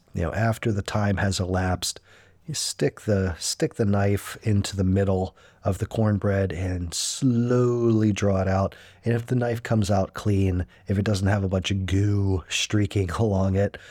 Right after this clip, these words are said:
um, along the blade, then you're probably good to go. Take that out, let that sit, for, I don't know, half hour.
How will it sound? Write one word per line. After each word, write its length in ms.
um, 420
along 340
the 60
blade, 460
then 300
you're 100
probably 400
good 200
to 60
go. 280
Take 220
that 160
out, 240
let 260
that 240
sit, 500
for, 680
I 280
don't 240
know, 180
half 400
hour. 380